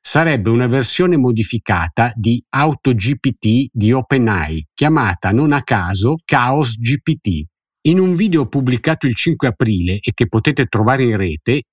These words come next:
al bot è stato chiesto di completare cinque obiettivi: distruggere l'umanità, stabilire il dominio globale, causare caos e distruzione, controllare l'umanità attraverso la manipolazione e raggiungere l'immortalità.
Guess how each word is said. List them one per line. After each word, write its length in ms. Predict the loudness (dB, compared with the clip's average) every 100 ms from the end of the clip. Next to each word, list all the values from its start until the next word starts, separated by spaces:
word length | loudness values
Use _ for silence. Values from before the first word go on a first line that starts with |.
| -2
al 120 | 0
bot 600 | 2 0 0 -2 -4 -4 -2
è 120 | -6
stato 340 | -2 -2 -2
chiesto 380 | 0 -2 -2 -2
di 100 | -2
completare 680 | 0 0 0 0 0 0 -2
cinque 420 | 0 -2 0 0
obiettivi: 680 | 0 0 -4 -6 -6 -6 -10 -8
distruggere 800 | 0 0 0 0 2 2 2 2
l'umanità, 680 | 2 2 0 -2 -4 -4 -4 _
stabilire 680 | -10 -2 0 2 2 2 2
il 160 | 2
dominio 500 | 2 4 4 4 2
globale, 680 | 2 0 0 -2 -2 -4 -6 _
causare 680 | 0 2 2 2 0 0 -2
caos 440 | 0 0 0 0
e 60 | 0
distruzione, 960 | 0 -2 -2 -2 0 0 0 2 0 -2 0
controllare 720 | 0 2 0 2 2 2 2
l'umanità 680 | 2 2 2 2 0 0 -2
attraverso 680 | -6 -2 0 2 0 0
la 80 | 2
manipolazione 1000 | 2 2 0 0 -2 -2 0 2 2 0 0
e 160 | 0
raggiungere 680 | 2 0 0 0 2 2 2
l'immortalità. 840 | 2 2 0 0 0 0 -2 -8